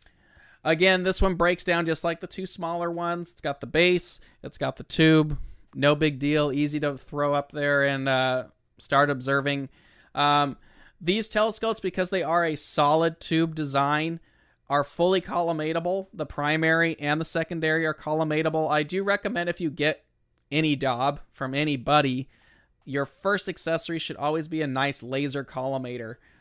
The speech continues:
Um, and I usually recommend that you invest in a good laser collimator, something like a Hotech crosshair laser.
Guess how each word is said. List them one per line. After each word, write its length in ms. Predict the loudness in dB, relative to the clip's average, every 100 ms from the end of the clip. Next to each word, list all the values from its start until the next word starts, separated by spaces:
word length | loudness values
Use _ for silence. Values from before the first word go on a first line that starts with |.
| _
Um, 240 | 0 2
and 200 | 2 -2 -8 _
I 100 | -2
usually 360 | -2 0 -4 -2
recommend 460 | -2 -2 -2 -2 -2
that 100 | -2
you 140 | -4
invest 440 | -2 0 -2 -2
in 100 | -6
a 120 | -4 -4
good 600 | -8 0 4 4 2 -8
laser 400 | -6 -2 -2 -4
collimator, 560 | -6 -2 -2 -2 -6 -6
something 300 | -6 -6 -4
like 160 | -2
a 100 | -4 -4
Hotech 600 | -4 -4 -2 0 0 -2
crosshair 640 | -4 0 0 0 -2 0 0
laser. 500 | 0 -2 0 -2 -2